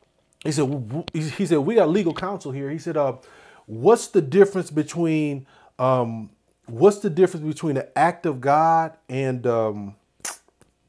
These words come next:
I can't think of the word now, the other word." They're two, they're two words that are very similar.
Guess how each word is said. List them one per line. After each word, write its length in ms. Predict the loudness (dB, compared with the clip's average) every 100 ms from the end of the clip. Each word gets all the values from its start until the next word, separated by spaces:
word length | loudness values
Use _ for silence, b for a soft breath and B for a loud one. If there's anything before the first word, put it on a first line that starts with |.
| _ _ _ _ _ _ _ _ _ _ -20 -20 -10
I 80 | -8
can't 300 | -4 -4 -2
think 140 | -2
of 80 | 0
the 60 | 2
word 280 | 0 -2 -4
now, 200 | -8 -8
the 140 | -6
other 160 | -4 -4
word." 380 | -4 -6 -6 -12 _ _ _ _ _ B B B B -12
They're 240 | 0 2
two, 480 | 0 2 6 6 2
they're 120 | -2 -2
two 240 | 2 4
words 300 | 8 8 6
that 60 | 2
are 20 |
very 240 | 2 2
similar. 520 | 0 -4 -4 -8 -14